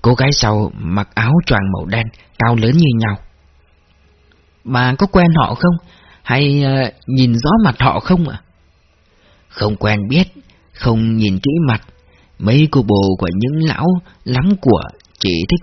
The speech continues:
phô mặt trên báo chí và tivi thôi. Về nhà thì rú rú che mặt như sợ hàng xóm nhìn thấy mình." Bà nói họ cùng đi từ cái hẻm này ra. Họ cách nhau xa không? Và có nhận ra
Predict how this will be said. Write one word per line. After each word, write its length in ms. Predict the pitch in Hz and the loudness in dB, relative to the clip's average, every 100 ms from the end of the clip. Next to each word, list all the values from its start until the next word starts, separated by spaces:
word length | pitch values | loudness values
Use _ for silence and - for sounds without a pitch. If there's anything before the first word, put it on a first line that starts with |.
| - | 0
phô 160 | 147 139 | 2 4
mặt 180 | 110 - | 0 -6
trên 140 | - 135 131 | -6 -4 -2
báo 200 | 123 160 165 | -2 -2 0
chí 100 | 151 180 | 2 2
và 80 | 104 - | 0 -2
tivi 400 | 120 117 131 117 | -2 2 0 2
thôi. 160 | 123 110 - _ - _ - | 0 -2 -8 _ -20 _ -2
Về 80 | 95 95 | 0 2
nhà 180 | 92 87 87 | 0 -2 -4
thì 80 | 82 104 | -4 0
rú 180 | 127 | 2
rú 160 | 139 131 170 202 | 2 2 2 2
che 140 | 143 | 0
mặt 200 | 110 92 - | -2 -4 -4
như 100 | 117 120 | -4 -2
sợ 60 | 82 | -2
hàng 120 | 104 107 - | -4 -6 0
xóm 100 | 113 180 | 2 4
nhìn 180 | 101 | 2
thấy 100 | 85 165 | 0 2
mình." 140 | 160 98 - _ _ _ _ _ _ _ _ _ _ - _ _ _ _ | 2 0 -6 _ _ _ _ _ _ _ _ _ _ -20 _ _ _ _
Bà 220 | - 143 151 | -6 0 2
nói 180 | 160 | 2
họ 280 | 214 185 95 117 117 | 2 2 0 0 -2
cùng 160 | - 123 123 | 0 0 2
đi 120 | 147 170 170 147 | 2 4 2 0
từ 80 | |
cái 140 | 123 202 | 0 0
hẻm 200 | 175 92 | 0 0
này 180 | 101 104 98 | 0 0 0
ra. 220 | 151 127 - _ _ _ | -2 -2 -8 _ _ _
Họ 160 | - 131 | -2 0
cách 200 | 190 - | 2 0
nhau 220 | 170 160 | 2 2
xa 280 | 160 175 165 | 0 -2 -2
không? 200 | 170 175 170 - | -2 -2 -2 -4
Và 240 | 117 117 | -2 -2
có 100 | 123 202 | 2 2
nhận 160 | 180 | 2
ra 120 | 127 | 0